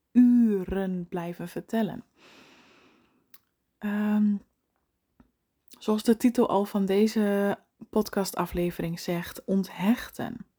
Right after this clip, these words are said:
Dat is waar ik de laatste tijd mee bezig ben geweest. En ik heb het in mijn vorige podcast ook wel benoemd. Hè, ik stop ermee is voortgekomen uit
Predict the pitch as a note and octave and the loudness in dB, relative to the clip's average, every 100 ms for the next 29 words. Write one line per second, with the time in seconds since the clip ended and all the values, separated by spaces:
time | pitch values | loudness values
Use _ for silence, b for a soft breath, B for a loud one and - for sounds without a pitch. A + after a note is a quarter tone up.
0 | b b b b b b b b b b | b b b b b b b b b b
1 | b _ _ _ _ _ _ _ _ _ | b _ _ _ _ _ _ _ _ _
2 | _ F3+ A3+ B3+ - - B3+ C#4+ - - | _ -2 2 2 0 0 0 0 -6 -4
3 | A3+ G#3+ G#3+ G#3 G#3 - F3+ F3+ G3 - | 0 2 2 0 -2 -2 -2 -2 -4 -8
4 | - - E3+ E3+ E3+ F3+ F3 F#3 A3+ A3+ | -12 -6 -4 -4 -4 -4 2 4 4 2
5 | G3 E3+ E3 - F#3 E3+ D#3 E3 - - | -4 -6 -8 -10 -14 -12 -12 -14 -18 -20
6 | - F#3+ F#3 F3+ F3+ F3+ - _ - F#3 | -10 -6 -2 -2 -2 -4 -6 _ -8 -6
7 | G3 G3 F#3 F3+ - F#3+ F#3+ F#3 - - | -4 -2 -2 -2 -2 0 2 2 -4 -8
8 | F#3 - F#3 - - A3+ - A3 F#3 F3+ | -8 -6 -6 -6 -4 -4 0 -2 -2 -2
9 | F3+ F#3+ G#3+ G3 G#3 A3 - b b b | 2 4 4 4 2 2 -2 b b b
10 | b b - A#3 G#3+ - - - G#3+ A#3+ | b b -8 -4 -4 -6 -12 -4 0 2
11 | A#3+ F#3 E3+ E3 - G3+ G#3 - - - | 2 2 -2 -4 -2 -2 -2 -8 -12 -6
12 | A#3+ A#3+ C4 C4+ - G3+ - F#3+ F#3 F#3 | 0 2 2 0 -2 -6 -4 -4 -2 -4
13 | F3+ - E3+ F3 F3 F3 - | -6 -8 -6 -4 -2 -4 -8